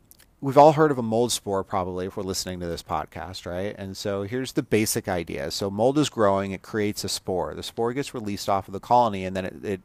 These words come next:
it basically, uh, in, in, in a way to grow, right? So the spore is like a seed, and then it, it hopefully lands somewhere else that has conditions that are suitable for it to grow, and that's how it gro-, and that's how it spreads. So it's like its reproductive path.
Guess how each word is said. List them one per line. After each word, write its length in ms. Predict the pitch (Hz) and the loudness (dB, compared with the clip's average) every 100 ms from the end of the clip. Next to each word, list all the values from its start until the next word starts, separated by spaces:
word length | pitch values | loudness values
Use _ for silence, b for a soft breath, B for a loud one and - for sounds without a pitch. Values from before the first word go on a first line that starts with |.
| - | -6
it 120 | 95 | -2
basically, 680 | 101 104 - - 113 104 98 B B B B B - | 0 0 -2 -6 -4 -4 -6 B B B B B -2
uh, 420 | 104 95 95 90 - _ _ 127 | 2 4 2 0 -6 _ _ 0
in, 120 | 120 | 2
in, 180 | 117 - | 0 0
in 140 | 123 | 2
a 60 | 117 | 2
way 240 | 107 120 | 4 4
to 80 | 110 | 4
grow, 580 | 95 98 107 113 60 - - | 0 2 8 8 6 -4 -4
right? 300 | 92 101 110 | 0 0 -2
So 100 | 104 | -6
the 80 | 95 | -6
spore 320 | - 120 123 | -2 0 2
is 80 | 131 | 0
like 140 | - | 0
a 40 | |
seed, 460 | 123 - 98 90 98 B B B | 0 0 0 -2 -8 B B B
and 120 | 95 | -4
then 120 | 98 | -2
it, 200 | 98 98 - | -2 -4 -4
it 160 | 104 92 _ - | -6 -6 _ -4
hopefully 460 | - 160 - 151 117 | 0 0 2 2 4
lands 340 | 110 104 101 | 4 2 0
somewhere 280 | 104 95 92 | -4 -2 0
else 180 | 95 - | 0 0
that 80 | |
has 180 | 95 90 | -2 -4
conditions 580 | - 92 90 - 95 92 | -6 -6 -6 -4 -6 -4
that 120 | 95 | -4
are 60 | 90 | -4
suitable 400 | - 92 87 90 | -6 -6 -4 -6
for 200 | - 87 | -4 -6
it 60 | 85 | -6
to 80 | |
grow, 380 | 98 139 147 139 | -4 2 4 4
and 100 | 98 | 2
that's 200 | 90 85 | 0 -2
how 160 | 95 92 | -4 -4
it 80 | 90 | -2
gro-, 180 | 98 | -4
and 180 | 85 90 | -2 -4
that's 160 | 92 - | -6 -4
how 320 | 90 87 85 85 | -4 -4 -6 -10
it 120 | - | -12
spreads. 380 | - 71 67 - | -10 -10 -12 -10
So 160 | 101 | -8
it's 160 | 95 - | -8 -6
like 160 | 107 | -4
its 140 | 101 - | -4 -4
reproductive 680 | 98 - 92 87 85 82 | -6 -2 -2 -2 -2 -8
path. 380 | - 90 62 - | -2 -2 -2 -6